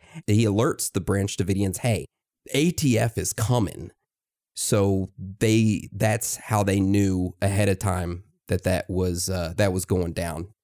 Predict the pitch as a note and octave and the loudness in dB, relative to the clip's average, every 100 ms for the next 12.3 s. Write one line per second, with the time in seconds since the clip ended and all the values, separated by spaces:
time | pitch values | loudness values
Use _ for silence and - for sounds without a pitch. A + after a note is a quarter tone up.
0 | _ _ - G#2 - G#2 G2 G2+ G2 F#2+ | _ _ -20 -12 -4 0 2 2 2 2
1 | G2+ G2+ F#2 - D3+ C#3+ - _ _ F3 | 0 0 -2 -4 -2 -4 -8 _ _ -12
2 | D#3+ D3 D3 D3 D3 C#3 A2 G#2 G2+ G2 | 0 4 4 4 4 4 4 2 2 -2
3 | - G#2 G2+ G2 G#2+ G#2 G#2 F#2 G2 F#2+ | -4 -2 0 0 2 2 0 0 -2 0
4 | G#2 G2 - G2 G2 G2 - G#2 G#2 G2+ | 0 0 -2 -2 0 0 0 0 0 0
5 | G2+ G2+ F#2+ - E2+ F#2+ F#2+ G2+ G2 G2+ | 0 0 -2 -4 -4 -2 0 0 -2 -2
6 | G2 F#2+ F#2+ F#2+ - _ _ - F#2 F#2 | -2 -2 -2 -4 -6 _ _ -8 -4 -2
7 | F#2 F2 F#2 F2+ F2+ F2+ F#2+ _ _ _ | -2 -4 -2 -2 -4 -6 -12 _ _ _
8 | - G2 F2+ F2+ - G2+ - F#2 G2 F#2 | -6 -4 -2 -4 -2 -2 -2 -2 0 0
9 | F#2+ F#2 - F#2 F2+ F2+ F#2 F#2 E2+ A2 | 0 -2 -2 -2 0 -2 0 -2 -2 -4
10 | G2+ F#2 G2 F#2 F#2 F2 F2 D3 C#2+ B1+ | -4 -2 0 0 -2 -2 -4 -6 -8 -12
11 | - _ _ _ _ _ - F2+ - G#2 | -14 _ _ _ _ _ -6 -6 -6 -12
12 | F#2 - | -16 -20